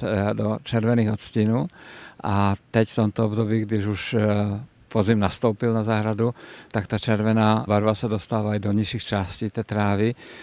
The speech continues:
a při dnešním natáčení je krásně zhruba padesát na padesát procent červená a zelená. Ale jak bude podzim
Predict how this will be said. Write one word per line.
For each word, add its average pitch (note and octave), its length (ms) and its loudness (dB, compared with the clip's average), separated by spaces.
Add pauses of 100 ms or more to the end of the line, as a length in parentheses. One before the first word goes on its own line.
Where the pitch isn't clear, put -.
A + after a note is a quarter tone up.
(140)
a G2+ 460 -2
při - 180 -14
dnešním G2+ 360 -2
natáčení G2+ 720 0
je G2 280 0
krásně G2 640 0
zhruba G#2 320 -4
padesát G2+ 380 0
na G2 140 0
padesát G#2 400 -2
procent G#2+ 320 -8
červená G2+ 580 -2
a G2 100 -4
zelená. G2 420 0 (340)
Ale G#2 180 2
jak G#2 100 2
bude G#2+ 420 4
podzim G#2+ 460 2